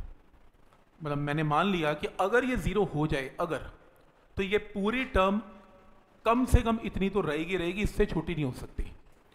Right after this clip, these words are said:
तो इसकी minimum value आ जाएगी, और ये term zero करने से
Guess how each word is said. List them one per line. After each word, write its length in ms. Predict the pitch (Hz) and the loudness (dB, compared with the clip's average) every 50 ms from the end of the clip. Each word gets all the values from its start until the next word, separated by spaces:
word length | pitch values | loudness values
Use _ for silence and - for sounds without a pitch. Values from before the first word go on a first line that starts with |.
| _ - _ _ - - - - - | _ -20 _ _ -20 -20 -20 -6 -2
तो 60 | 185 | -2
इसकी 220 | 175 170 - 208 202 | -2 0 0 0 2
minimum 320 | 180 170 170 180 196 202 | 2 2 2 2 2 2
value 240 | 196 196 185 202 202 | 0 0 -2 0 0
आ 100 | 202 196 | 0 2
जाएगी, 300 | 190 202 196 196 190 220 | 2 2 0 0 0 0
और 220 | 214 185 180 165 | 2 2 2 2
ये 320 | 156 143 139 160 185 214 240 | 0 -2 -4 0 2 2 2
term 340 | 226 - 214 214 214 208 165 | 2 0 0 0 0 0 2
zero 340 | 123 - 165 175 202 220 | 4 2 4 4 2 0
करने 400 | 214 - 180 165 160 165 180 185 | 0 -2 -4 -2 -2 -2 -2 -2
से 420 | 175 - - 147 135 143 202 214 | -2 -4 -4 -6 -6 -6 -8 -10